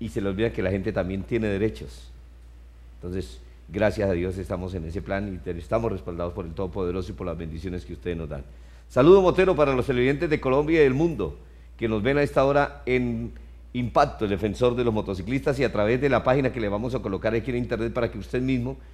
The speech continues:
cuando recomiende, si tiene familiares en el exterior o familiares en otras ciudades de Colombia, le digan que vean aquí la barra que le vamos a colocar donde está Impacto, el defensor de los motociclistas. ¿Ya le vamos, la encontraron? Listo.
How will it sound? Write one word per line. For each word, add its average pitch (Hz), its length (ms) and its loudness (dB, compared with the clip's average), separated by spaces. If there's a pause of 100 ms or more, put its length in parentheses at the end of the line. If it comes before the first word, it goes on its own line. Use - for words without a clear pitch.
(280)
cuando 120 640 2 (760)
recomiende, 135 600 2
si 113 140 -4
tiene 165 260 4
familiares 131 720 2
en 113 100 0
el 113 140 2
exterior 113 580 2 (160)
o 113 160 0
familiares 107 600 2
en 107 100 -2
otras 123 240 0
ciudades 123 180 2
de 131 80 0
Colombia, 139 360 2
le 123 60 4
digan 120 200 2
que 117 140 -2
vean 113 180 2
aquí 117 320 -4 (320)
la 110 160 4
barra 113 260 4
que 117 120 -4
le 104 80 2
vamos 107 220 0
a 113 60 0
colocar 98 380 -2
donde 107 220 -2
está 110 400 0
Impacto, 117 600 -2 (360)
el 101 80 -6
defensor 110 440 0
de 123 80 0
los 117 120 0
motociclistas. 101 640 -4
¿Ya 107 120 0
le 131 60 2
vamos, 131 300 -2
la 110 80 -6
encontraron? 110 480 -2 (100)
Listo. - 240 -8